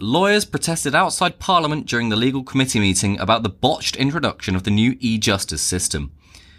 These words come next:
In reference to the perceived shoddy handling of the transition by state services, lawyers arrived carrying a prominent banner reading,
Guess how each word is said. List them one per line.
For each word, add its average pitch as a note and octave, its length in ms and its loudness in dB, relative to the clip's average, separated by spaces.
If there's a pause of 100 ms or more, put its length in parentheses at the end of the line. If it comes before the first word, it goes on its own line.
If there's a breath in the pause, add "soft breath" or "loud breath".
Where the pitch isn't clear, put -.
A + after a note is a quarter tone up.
(220 soft breath)
In A2+ 160 0
reference A2 400 0
to A2 100 -4
the F#2+ 60 -8
perceived A2 380 0
shoddy A#2+ 420 2
handling A#2+ 440 0
of G#2+ 60 -4
the F2+ 80 -8
transition G#2 480 -2
by F#2 140 -2
state F#2 280 -2
services, G2 520 -2 (360 loud breath)
lawyers E3 300 2
arrived D3 360 2
carrying D#3+ 260 0
a E3 60 -4
prominent A3 560 0
banner F#2+ 280 2
reading, G2+ 440 -2